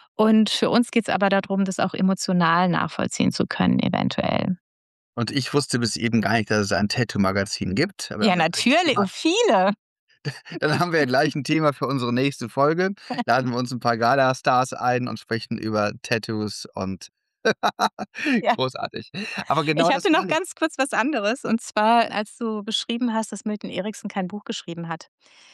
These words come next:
Speaker 1: Ich glaube, da merken wir auch was. Unser Thema ist ja auch Haltung. Du kannst es schlecht transportieren in
Speaker 2: Mhm.
Speaker 1: Worten, ja?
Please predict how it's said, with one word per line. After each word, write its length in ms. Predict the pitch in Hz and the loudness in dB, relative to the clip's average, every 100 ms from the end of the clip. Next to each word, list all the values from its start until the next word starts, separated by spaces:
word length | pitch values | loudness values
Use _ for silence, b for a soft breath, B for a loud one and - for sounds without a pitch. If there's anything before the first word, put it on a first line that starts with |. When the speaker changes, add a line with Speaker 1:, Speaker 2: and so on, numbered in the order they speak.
| b _ | b _
Speaker 1:
Ich 200 | 220 - | -4 -4
glaube, 640 | - 196 247 277 277 277 - | 0 2 2 4 4 2 0
da 200 | 208 220 | 0 2
merken 280 | 202 226 233 | 4 2 2
wir 140 | 190 | 2
auch 120 | 190 254 | 2 0
was. 180 | 214 202 | 0 -2
Unser 220 | 196 190 | 0 -2
Thema 340 | 180 226 226 190 | 0 2 2 2
ist 120 | - | -2
ja 120 | - | -2
auch 160 | 175 - | -2 0
Haltung. 520 | 175 220 - 190 180 - | 2 2 0 -2 -2 -2
Du 80 | 214 | -4
kannst 300 | - 254 277 | 0 0 0
es 100 | 240 | -2
schlecht 240 | - 254 | 0 -2
transportieren 800 | - 214 - 175 - 208 175 165 170 _ - | 0 0 2 -2 -2 0 2 0 -6 _ 2
in 160 | 185 160 | 4 4
Speaker 2:
Mhm. 60 | |
Speaker 1:
Worten, 340 | 147 - 156 170 _ _ _ - | 2 0 -6 -6 _ _ _ 2
ja? 300 | 180 226 | 4 4